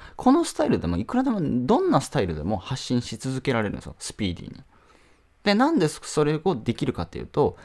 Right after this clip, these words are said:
それが最も大事だと僕は思ってるからですね。よりスピーディーにより発信できるっていう。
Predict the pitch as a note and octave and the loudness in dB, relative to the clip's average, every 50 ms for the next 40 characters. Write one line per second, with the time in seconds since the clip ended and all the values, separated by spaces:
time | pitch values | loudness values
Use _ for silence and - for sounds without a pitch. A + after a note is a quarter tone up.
0 | - - - - - A3+ C4 C4 C4+ F3 D3+ D#3+ E3 - - G3+ F3+ G#2 F2+ G2+ | -20 -20 -4 0 2 2 4 2 2 2 2 2 0 0 0 2 2 2 2 2
1 | G#2+ A2+ A#2 A#2+ A2 - - D2+ - - G#2 A2 A2 - G#2 - - G2 G2 F#2 | 2 0 0 0 -2 -2 -2 -4 -2 0 0 0 0 0 -2 -2 0 0 -2 -2
2 | - - - C2+ C2+ - - - - D#3 D#3+ - - - B2 D#3 F3 G3 G3 - | -4 -6 -8 -8 -8 -10 -12 -10 -8 -8 -8 -8 -6 0 2 4 4 4 2 -2
3 | - - - A3 G#3+ F3 - - G#2 G2+ A2 F#2+ F#2+ G2+ G#2 G#2+ A2 G2+ - G2 | -4 -6 -4 -2 -2 -2 0 0 0 2 2 2 2 2 0 0 -2 -4 -4 -6
4 | G2 - - - G2 F#2 F#2 F#2+ F2+ - - - - _ - - - | -6 -6 -6 -4 -4 -4 -4 -4 -6 -8 -12 -12 -14 _ -14 -14 -14